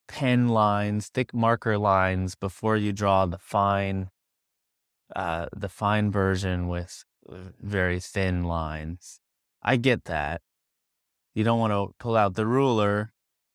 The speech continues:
before you even know whether you're drawing the right thing at all.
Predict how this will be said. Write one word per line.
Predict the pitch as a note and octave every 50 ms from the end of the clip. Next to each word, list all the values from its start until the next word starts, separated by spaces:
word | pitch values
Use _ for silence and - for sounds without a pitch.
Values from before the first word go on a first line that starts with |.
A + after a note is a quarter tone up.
| _ _ _ _ _ _ _ _ _ _ _ _ _ _ _ _ _
before | A2+ G#2+ F#2+ - A#2 A2+ A2
you | A2 G#2+
even | A2 G#2 G#2+ G2+ G#2
know | G#2 G#2 G#2 G#2 G2+
whether | G2 G2 G2 F#2+ G2 F#2+
you're | F#2+ F#2 F#2 F2+
drawing | F2+ G2+ G2 G2 F#2+ F#2 F2+
the | F2 E2+
right | E2+ E2+ E2 - -
thing | - G2 F2+ E2+
at | E2 F2
all. | F2+ F#2 E2+ D#2 D#2 D#2 F2 -